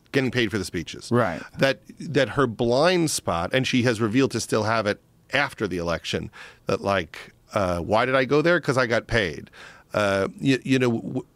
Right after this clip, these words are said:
Speaker 1: and I guess they've made, you know, over a hundred million dollars giving speeches, Bill and Hillary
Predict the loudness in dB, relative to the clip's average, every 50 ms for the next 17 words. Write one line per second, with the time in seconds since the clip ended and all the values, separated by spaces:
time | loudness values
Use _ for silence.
0 | -20 -12 -4 -2 -2 0 0 -2 -4 -2 -2 -2 0 0 0 0 -2 -2 -4 0
1 | 0 0 0 0 0 0 2 2 2 2 0 0 0 0 2 2 2 2 2 2
2 | 2 2 2 2 2 2 2 2 2 2 2 2 2 2 2 2 2 2 2 0
3 | -2 -2 -2 -2 0 0 0 -4 -4 -6 -6 -4 -4 -4 -4 -6 -10 -12 -14 -16
4 | -20 -20 -20 -14 -6 -4 -4 -4 -4 -8 -12 -14 -16 -12 -8 -6 -6 -6 -8 -10